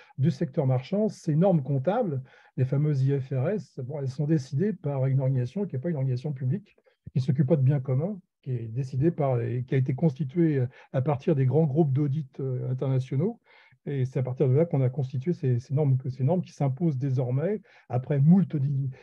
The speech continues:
moult discussions avec l'Union européenne, mais finalement l'Union européenne a perdu, et ce sont les standards, euh, de l'I A S B qui les, qui s'im-, qui s'imposent, et donc les standards anglo-saxons.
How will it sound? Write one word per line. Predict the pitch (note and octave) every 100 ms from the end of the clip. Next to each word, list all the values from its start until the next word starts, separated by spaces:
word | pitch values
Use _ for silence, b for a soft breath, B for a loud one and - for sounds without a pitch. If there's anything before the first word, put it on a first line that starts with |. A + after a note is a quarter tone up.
| B
moult | E3 E3 C3+
discussions | C#3+ E3 - F3 - F3+
avec | C#3 C3
l'Union | D3+ C#3+
européenne, | C3+ C3 D3 G#3+
mais | D3
finalement | C3 D3 C#3 C#3+
l'Union | C#3 C3+
européenne | C3+ D#3 C#3+
a | A#2
perdu, | C#3 A#2+ E3+ A3+ B B B
et | B2+
ce | C3
sont | C3 E3+
les | C3
standards, | - C#3 D#3+ D#3+ C3
euh, | B2+ A#2 A#2
de | A2 D3
l'I | C#3+
A | C3
S | A#2+
B | C#3
qui | F3 D#3+
les, | C3 B2+ A#2
qui | C3+
s'im-, | B2+ A#2 A#2+
qui | D#3+
s'imposent, | B2+ B2+ C#3+ F#3+
et | C3
donc | D3+
les | C3
standards | B2+ C3+ D3
anglo-saxons. | C#3+ C3 C#3 B2+ B2+